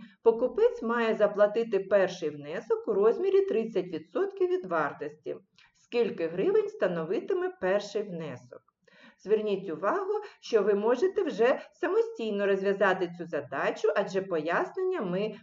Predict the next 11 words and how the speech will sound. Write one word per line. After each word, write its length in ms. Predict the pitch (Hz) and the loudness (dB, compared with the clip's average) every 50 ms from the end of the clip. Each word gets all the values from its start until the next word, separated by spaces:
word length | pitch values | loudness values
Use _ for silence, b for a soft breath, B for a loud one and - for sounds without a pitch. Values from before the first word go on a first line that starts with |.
| _ | _
навели. 500 | - 180 196 196 180 175 180 156 147 147 | -6 -4 -4 -2 0 0 -2 -2 -2 -4
Поставте 580 | 147 - 190 196 196 196 196 185 170 175 185 170 | -2 -4 -4 -4 -2 -2 -2 -2 0 0 -4 -2
відео 360 | 175 180 175 175 175 175 175 | -2 -4 -4 -2 -2 -2 -2
на 160 | 175 175 185 | -2 -2 -4
паузу 600 | 185 - - 359 427 440 415 403 392 - - 359 B B B B _ - | -4 -2 0 2 2 4 2 2 0 0 -2 -2 B B B B _ 6
і 400 | 359 440 440 427 - - - - | 8 8 8 8 4 -2 -4 -4
розв'яжіть 540 | 214 190 180 190 202 202 202 202 185 - | -4 -2 0 0 0 0 0 -2 -6 -2
задачу 520 | - 214 - - - 349 440 - - 403 392 - | -4 -4 -4 -2 -4 -4 -4 -2 -2 -4 -4 0
за 180 | - 208 349 | 0 0 0
допомогою 720 | 381 - 381 - - 180 156 185 202 262 285 285 285 - - | 2 0 -2 -2 -2 -6 -6 -4 -4 -4 -4 -6 -8 -8 -6
пропорції. 800 | 170 156 151 - 156 156 147 151 151 - _ - 156 156 147 | -6 -6 -6 -4 -4 -4 -4 -4 -6 -12 _ -8 -6 -6 -6